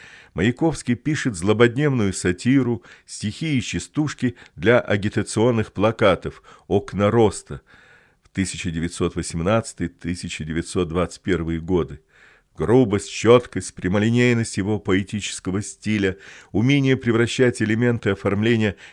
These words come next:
книжной и журнальной страницы в эффективные выразительные средства поэзии — всё это обеспечивало успех звонкой силе поэта, целиком отданной на службу интересам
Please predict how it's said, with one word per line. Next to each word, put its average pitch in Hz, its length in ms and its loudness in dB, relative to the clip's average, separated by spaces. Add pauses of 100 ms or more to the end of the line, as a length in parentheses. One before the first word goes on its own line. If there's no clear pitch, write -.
книжной 107 480 2
и 95 40 0
журнальной 104 540 0
страницы 113 640 -2 (300)
в 101 120 2
эффективные 110 680 2
выразительные 98 680 0
средства 92 520 -2
поэзии — 101 680 2 (440)
всё 139 280 -2
это 127 260 0
обеспечивало 95 840 -2
успех 127 680 2 (280)
звонкой 113 720 2
силе 95 400 -2
поэта, 87 640 0 (240)
целиком 90 720 0
отданной 87 580 2
на 85 100 -2
службу 85 540 -4
интересам 98 680 0